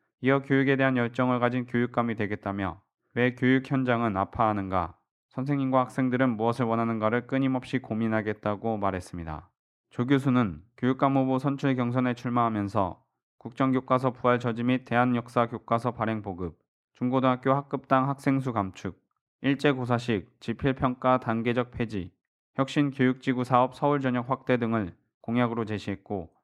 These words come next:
민주화를 위한 전국 교수협의회 의장과 참여연대 초대 사무처장을 역임한 바 있습니다. 이십일 일 정부는 조만간 일본 정부와 일본군 위안부 피해자 문제 관련 국장급 협의를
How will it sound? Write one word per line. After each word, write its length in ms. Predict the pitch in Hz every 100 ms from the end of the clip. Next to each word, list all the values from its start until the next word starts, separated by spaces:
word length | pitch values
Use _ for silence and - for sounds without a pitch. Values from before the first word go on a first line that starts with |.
| _ 120
민주화를 480 | 120 131 131 131
위한 200 | 127 135
전국 380 | 135 117 127 127
교수협의회 580 | - 120 127 127 120 131
의장과 680 | 117 101 107 98 98 87 98 _ _
참여연대 540 | - 131 135 131 127 127
초대 280 | 139 131
사무처장을 840 | 127 135 131 - 117 113 113 117 104
역임한 500 | 104 113 117 113 110
바 160 | 117
있습니다. 560 | 101 - 90 82 78 78 _ _ _ _ _ _ _ _
이십일 360 | 127 131 151 160
일 60 | 156
정부는 400 | 147 147 156 151
조만간 400 | 147 147 151 147
일본 320 | 156 160 156
정부와 560 | 143 131 131 117 82 -
일본군 640 | 123 135 151 151 147 135
위안부 380 | 127 135 139 143
피해자 320 | 135 139 135 131
문제 240 | 131 131
관련 440 | 127 123 131 131
국장급 680 | 131 113 - 135 131 139 135
협의를 540 | 143 127 123 120 92